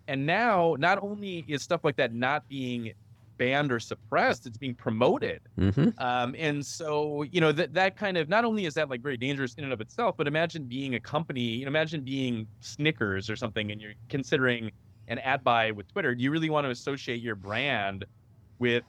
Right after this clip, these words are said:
Speaker 1: a platform that is harmful in that way?
Speaker 2: Right.
Speaker 1: And I think,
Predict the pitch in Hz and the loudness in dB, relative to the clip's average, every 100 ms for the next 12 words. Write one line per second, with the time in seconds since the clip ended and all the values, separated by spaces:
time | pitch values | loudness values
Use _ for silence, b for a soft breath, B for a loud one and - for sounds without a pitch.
0 | - 127 - 135 135 131 127 117 113 107 | -4 -6 0 2 2 0 -2 0 -2 -4
1 | 98 110 110 110 117 110 107 101 104 - | -2 0 0 -2 -8 -6 -6 -8 -12 -4
2 | 151 208 151 110 95 90 90 90 92 85 | 0 0 -2 -6 -6 -8 -6 4 6 6
3 | 95 - 113 113 147 123 | 0 -6 -4 -4 -4 -6